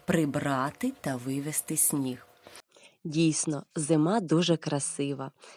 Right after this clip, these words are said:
Вона білосніжна, вона пухнастим снігом покриває всі-всі-всі поверхні, всі ліси, всі дороги.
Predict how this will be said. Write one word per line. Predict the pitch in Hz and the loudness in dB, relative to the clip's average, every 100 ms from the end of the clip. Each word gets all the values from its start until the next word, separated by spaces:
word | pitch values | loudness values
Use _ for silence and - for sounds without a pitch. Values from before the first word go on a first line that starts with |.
| - | -2
Вона | 262 262 | 4 4
білосніжна, | 147 131 127 - 135 170 220 202 185 175 180 - - - | 4 -2 -2 -4 -2 2 2 2 2 0 -4 -14 -18 -8
вона | 139 160 160 | 0 2 2
пухнастим | - 165 170 170 165 165 160 | 0 -2 2 2 2 -2 -4
снігом | - 170 165 151 | 0 2 4 2
покриває | 151 - 160 156 156 151 | 0 0 2 4 2 2
всі-всі-всі | - - 156 - 160 147 - 170 | -2 -4 -4 -4 -4 -4 -4 -2
поверхні, | 156 139 147 170 170 - 160 151 - - - - | -2 0 2 2 2 -2 -6 -6 -8 -18 -18 -18
всі | - - 175 | -4 2 4
ліси, | 175 - - 165 180 | 2 0 2 4 4
всі | 151 - 175 | 0 0 2
дороги. | 165 156 160 196 185 - | 4 4 4 4 2 -2